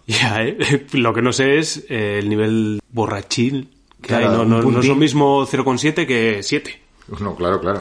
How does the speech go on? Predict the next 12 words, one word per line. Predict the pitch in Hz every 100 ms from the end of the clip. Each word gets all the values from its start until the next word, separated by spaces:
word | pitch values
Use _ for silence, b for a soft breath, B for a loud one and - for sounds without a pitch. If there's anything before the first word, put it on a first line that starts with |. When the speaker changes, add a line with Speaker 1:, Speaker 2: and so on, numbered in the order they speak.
| -
Speaker 1:
No | 107
es | 101
lo | 101
Speaker 2:
Hombre, | 110
Speaker 1:
mismo, | 98 101
Speaker 2:
siete, |
Speaker 1:
pero | 98 98
bueno, | 120 98
no | 101
sé. | 92 -
Speaker 2:
siete | 117 101 98 101
estás | 98 98 104 107 110 101 92 90 -